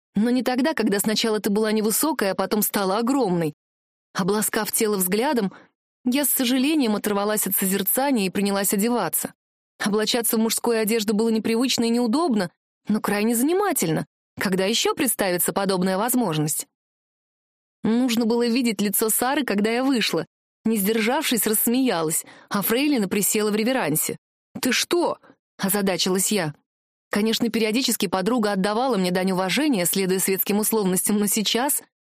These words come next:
«Вы... а ты... так похожа?» — прошептала она потрясенно. «Не уверена, что смогу воспринимать тебя как свою королеву, а не принца-консорта.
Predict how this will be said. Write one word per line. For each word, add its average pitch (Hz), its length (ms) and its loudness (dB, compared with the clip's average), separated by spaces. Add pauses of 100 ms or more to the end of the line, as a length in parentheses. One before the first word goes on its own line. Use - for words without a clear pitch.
(300)
«Вы... 262 380 0 (1160)
а 214 180 0
ты... 269 400 0 (480)
так 233 220 -4
похожа?» — 277 720 -2 (420)
прошептала 208 600 -2
она 180 160 0
потрясенно. 170 720 0 (380)
«Не 262 120 2
уверена, 339 400 2
что 339 140 0
смогу 285 300 0
воспринимать 277 560 0
тебя 262 220 0
как 269 180 -2
свою 277 240 0
королеву, 302 500 0
а 208 80 0
не 220 100 0
принца-консорта. 214 920 0